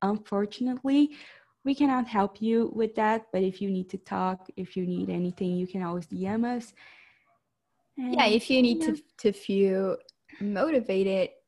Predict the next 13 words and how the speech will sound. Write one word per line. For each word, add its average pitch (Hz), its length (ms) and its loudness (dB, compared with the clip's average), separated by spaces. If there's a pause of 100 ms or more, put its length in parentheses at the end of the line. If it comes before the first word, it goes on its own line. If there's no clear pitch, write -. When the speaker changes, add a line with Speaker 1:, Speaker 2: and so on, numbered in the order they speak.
(180)
Speaker 2:
you 180 220 -2
can 175 200 -8
also 175 380 -8 (220)
listen 233 260 -4
to 185 100 -8
the 175 120 -4
episodes 175 380 -8
that 180 120 -4
Julia 175 340 -6
mentioned. 185 420 -4 (460)
Um, 208 420 4 (140)
I 254 580 6 (180)
remembered 202 560 4